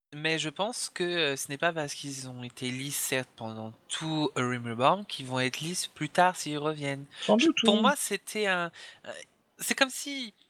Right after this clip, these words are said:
Speaker 1: les développeurs se retenaient de, justement, de donner des informations sur les héritiers, se dire, euh, « Voilà, tu vas bien le connaître, tu vas connaître sa vie, et cetera, » pour nous le sor-, ressortir plus tard, euh, euh,
Speaker 2: Bah, d'ailleurs,
Speaker 1: voilà, et rendre les, les héritiers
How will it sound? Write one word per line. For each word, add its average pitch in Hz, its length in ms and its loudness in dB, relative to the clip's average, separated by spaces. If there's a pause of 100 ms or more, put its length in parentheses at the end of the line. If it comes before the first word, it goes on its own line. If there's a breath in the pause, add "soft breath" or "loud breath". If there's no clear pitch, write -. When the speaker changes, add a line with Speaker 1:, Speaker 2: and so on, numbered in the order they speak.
(540)
Speaker 1:
les 170 120 0
développeurs 190 520 0
se - 220 -4
retenaient 233 640 0
de, 165 240 -2
justement, 175 540 -4
de 170 100 -8
donner 151 300 -4
des 147 100 -8
informations 147 720 -2
sur 165 160 -4
les 135 240 -2
héritiers, 190 480 -2
se 156 140 -6
dire, 143 280 -4
euh, « 123 220 -2 (300 loud breath)
Voilà, 147 260 6
tu 147 140 -6
vas 131 100 2
bien 127 160 -2
le 139 60 -6
connaître, 151 500 -2
tu - 80 -8
vas 123 100 -4
connaître 127 300 -6
sa 131 180 2
vie, 147 180 -2
et 139 40 -4
cetera, » 135 480 4 (100)
pour 196 220 -4
nous 180 100 -4
le 170 60 -8
sor-, 143 320 -4
ressortir 165 480 0
plus - 220 -14
tard, 170 460 2
euh, 127 380 2 (580 loud breath)
euh, 117 260 -4 (1200 loud breath)
Speaker 2:
Bah, - 180 8
d'ailleurs, 151 300 12
Speaker 1:
voilà, 147 160 4
et 147 80 2
rendre 156 160 -2
les, 185 80 6
les 156 240 4
héritiers 143 180 2